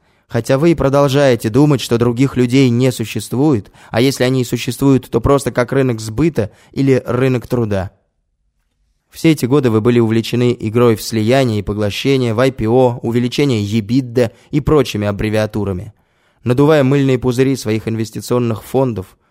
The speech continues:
банков, торговых сетей и страховых компаний, вы забыли, что социальная ответственность бизнеса — это не инструкция по применению туалетной бумаги. Кризис — не просто падение вашей выручки и оборотов.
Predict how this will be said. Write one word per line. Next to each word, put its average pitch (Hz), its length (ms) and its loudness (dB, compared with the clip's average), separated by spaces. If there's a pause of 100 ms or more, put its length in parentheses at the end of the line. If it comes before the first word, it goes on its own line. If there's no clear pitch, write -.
(180)
банков, 113 640 -2
торговых 117 400 0
сетей 123 500 -2
и 113 140 -8
страховых 123 500 -6
компаний, 113 580 -2 (720)
вы 120 220 2
забыли, 139 460 2
что 110 340 -2
социальная 127 760 0
ответственность 110 840 -4
бизнеса — 117 720 -6 (520)
это 180 240 -4
не 143 160 0
инструкция 147 520 -6
по 92 100 -6
применению 98 440 -2
туалетной 101 400 -4
бумаги. 98 500 -6 (560)
Кризис — 139 680 -4 (400)
не 139 140 2
просто 143 420 0
падение 110 540 -2
вашей 107 280 -4
выручки 110 460 -4
и 107 160 -8
оборотов. 104 640 -6